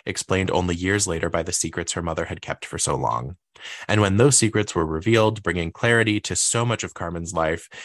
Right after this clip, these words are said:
it was too late for answers. When her mother passed away, Carmen wanted to shake her soul, uh, Carmen wanted to shake her soul by its shoulders and demand,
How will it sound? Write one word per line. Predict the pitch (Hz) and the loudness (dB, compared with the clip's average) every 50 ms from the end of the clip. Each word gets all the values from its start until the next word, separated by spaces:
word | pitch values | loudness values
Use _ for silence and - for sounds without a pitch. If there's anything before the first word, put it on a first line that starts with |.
| - - - _ | -18 -20 -6 _
it | 101 - - | -4 -4 -4
was | 107 - - | -6 -4 -4
too | - - 98 | -2 0 2
late | 92 90 - - | 2 2 0 0
for | - 82 | 0 0
answers. | 76 117 127 117 - - - 50 - - - - _ _ _ _ _ _ | 2 2 2 2 0 -4 -8 -8 -8 -10 -12 -14 _ _ _ _ _ _
When | - 113 113 | 2 4 4
her | 117 | 4
mother | 104 104 98 101 123 | 4 4 4 2 2
passed | 120 - 107 107 110 - - | 2 2 0 0 0 0 2
away, | 117 95 85 82 85 90 | 2 2 2 2 0 -2
Carmen | - - 110 - 107 113 113 | -4 -4 -2 0 0 0 0
wanted | 95 87 85 90 90 90 | 0 0 0 -2 -4 -6
to | - - | -6 -6
shake | - - - 98 98 - - | -4 -4 -4 -4 -6 -6 -6
her | 80 80 78 80 - - - - - - - _ | -4 -4 -4 -4 -6 -8 -16 -18 -18 -20 -14 _
soul, | - - - 110 107 110 110 110 - - | -2 2 2 4 4 4 4 2 0 -2
uh, | - 85 - - _ _ _ _ _ _ _ - | -6 -8 -8 -12 _ _ _ _ _ _ _ -6
Carmen | - 120 120 127 131 127 | 0 2 4 4 4 4
wanted | 113 101 98 98 104 92 | 4 4 2 2 0 -4
to | - - | -4 -4
shake | 95 - - 123 127 127 - | -4 0 0 0 -2 -2 -4
her | 143 131 | -4 -4
soul | 131 - 117 104 101 | -2 -2 -2 -2 0
by | 98 98 95 | 0 0 -2
its | 101 101 - | 0 -2 -4
shoulders | - 98 82 85 82 80 82 90 | -6 -4 -6 -4 -4 -6 -6 -6
and | 87 85 | -8 -6
demand, | - 90 85 78 73 71 80 80 | -6 -6 -4 -4 -4 -6 -6 -8